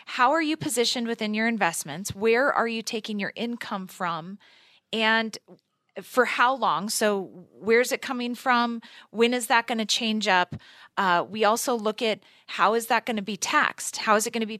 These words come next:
taxed today, five years down the road, twenty years down the road, thirty years? I mean, for the rest of your retirement, we're looking at all the different scenarios, right? So trying to position you so that your taxes are lower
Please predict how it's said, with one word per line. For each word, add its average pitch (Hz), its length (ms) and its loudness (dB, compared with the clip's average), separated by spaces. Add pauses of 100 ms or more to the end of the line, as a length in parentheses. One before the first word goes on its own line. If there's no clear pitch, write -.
(140)
taxed - 400 -4
today, 175 600 0
five 170 420 -2
years 247 180 -4
down 247 220 2
the 247 80 -2
road, 240 340 0
twenty 185 360 -8
years 240 240 -4
down 240 200 0
the 233 100 -4
road, 233 280 -6
thirty 208 260 -2
years? 233 180 -6 (380)
I 202 100 0
mean, 214 220 0
for 226 160 0
the 208 120 2
rest 208 420 0
of 247 80 -6
your 247 160 -4
retirement, 226 720 -2
we're 226 220 2
looking 226 420 -2
at 185 280 2 (520)
all 294 280 2
the 285 120 -6
different 254 440 -4
scenarios, 196 1080 -2
right? 175 300 0
So 214 140 -4
trying 294 380 0
to 254 100 -8
position 202 800 -4
you 180 240 -10
so 202 200 -6
that 190 200 -6
your 208 240 -2
taxes 202 480 -2
are 175 140 -4
lower 170 580 -4